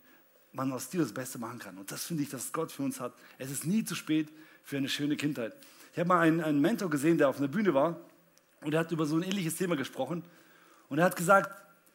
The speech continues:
„Hey, es gibt immer was Positives aus deiner Vergangenheit.“ Und da war so ein junger Mann, der hat gesagt, „Nein, in meiner Vergangenheit war nichts Positives.“ Und er sagt, „Doch, es gibt immer ein Geschenk, wo dir dein Vater gegeben hat.“ Und er sagt, „Hey, das, ich, mein Vater hat mir nichts gegeben.“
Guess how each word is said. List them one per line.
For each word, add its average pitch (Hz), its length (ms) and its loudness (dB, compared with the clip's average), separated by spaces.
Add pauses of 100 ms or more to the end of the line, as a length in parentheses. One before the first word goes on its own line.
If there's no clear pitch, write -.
(120)
„Hey, 202 180 4
es 165 160 0
gibt 185 240 -6 (140)
immer 285 300 6
was 190 120 2
Positives 190 600 2
aus 165 100 -4
deiner 165 180 2
Vergangenheit.“ 135 540 0 (320)
Und 147 80 -4
da 160 60 4
war 175 80 6
so 151 100 0
ein 190 60 2
junger 202 160 2
Mann, 214 180 6
der 220 80 6
hat 170 60 2
gesagt, 165 280 4
„Nein, 226 380 4
in 175 60 -4
meiner 185 180 4
Vergangenheit 190 300 0
war 156 80 2 (120)
nichts 214 220 -2
Positives.“ 135 520 -4
Und - 840 -12
er - 20 0
sagt, 170 180 8
„Doch, 202 100 2
es 170 100 -2
gibt 160 160 -6
immer 220 180 4
ein 202 140 4
Geschenk, 175 380 6
wo 165 80 2
dir 156 80 8
dein 147 120 6
Vater 156 280 0
gegeben 139 280 2
hat.“ 113 120 -2
Und 127 100 -6
er 143 80 2
sagt, 139 220 0
„Hey, 175 100 4
das, - 240 -4 (100)
ich, - 200 -12
mein 147 120 -2
Vater 165 180 -2
hat 135 60 -6
mir 151 60 2
nichts 156 260 0
gegeben.“ 143 360 -12